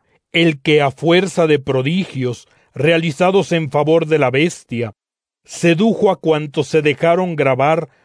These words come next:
la marca de la bestia y adoraron su imagen. Los dos fueron arrojados vivos al estanque ardiente de fuego y azufre. Los demás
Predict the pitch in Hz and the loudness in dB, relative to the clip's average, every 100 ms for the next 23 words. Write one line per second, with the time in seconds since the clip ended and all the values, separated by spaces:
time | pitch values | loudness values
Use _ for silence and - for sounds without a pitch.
0 | _ - 147 160 175 190 - 175 156 135 | _ -2 0 2 0 0 0 0 2 2
1 | 135 170 - _ 110 101 - _ _ _ | 2 -2 -6 _ -12 -12 -16 _ _ _
2 | - 170 175 165 151 175 175 170 - 175 | -6 0 2 2 2 0 0 -4 -4 -4
3 | 131 110 - 117 104 _ _ _ _ _ | -4 -6 -8 -14 -14 _ _ _ _ _
4 | - 123 143 131 123 151 196 - - _ | -6 0 0 -2 0 0 0 -6 -20 _
5 | _ _ _ _ 175 208 233 208 175 165 | _ _ _ _ 2 2 4 2 2 2
6 | 175 196 196 180 139 131 208 190 170 160 | 2 2 2 0 -2 0 2 2 0 0
7 | 147 131 - 170 180 147 156 135 143 170 | 0 -2 -2 -2 -2 0 0 0 -2 -2
8 | 170 147 151 131 - 139 151 175 156 165 | -2 -2 0 0 -4 -4 0 2 2 0
9 | 151 _ _ _ 175 175 139 127 107 120 | -2 _ _ _ -2 -2 -2 -8 -8 -6
10 | 113 104 _ _ _ _ - 135 151 147 | -8 -10 _ _ _ _ -6 0 2 2
11 | - 131 131 135 131 156 180 - - | 0 -10 -4 -2 0 -2 -2 -12 -20